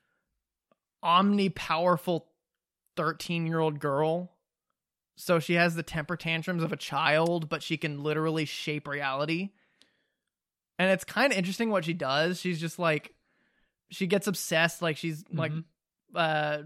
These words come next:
Speaker 1: horm-, like, just hormones like crazy.
Speaker 2: Mm-hmm.
Speaker 1: So she gets obsessed with Hal Jordan
Speaker 2: Mm-hmm.
Speaker 1: and just, like, and shrinks him so that he's, he's her little, like, love pet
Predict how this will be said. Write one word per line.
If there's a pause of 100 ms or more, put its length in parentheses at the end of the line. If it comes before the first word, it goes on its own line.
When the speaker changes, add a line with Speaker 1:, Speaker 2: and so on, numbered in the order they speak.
(120)
Speaker 1:
horm-,
like, (420)
just
hormones (340)
like
crazy.
Speaker 2:
Mm-hmm.
Speaker 1:
So
she
gets
obsessed
with
Hal
Jordan (240)
Speaker 2:
Mm-hmm.
Speaker 1:
and
just,
like,
and
shrinks
him
so
that
he's, (120)
he's
her
little,
like,
love
pet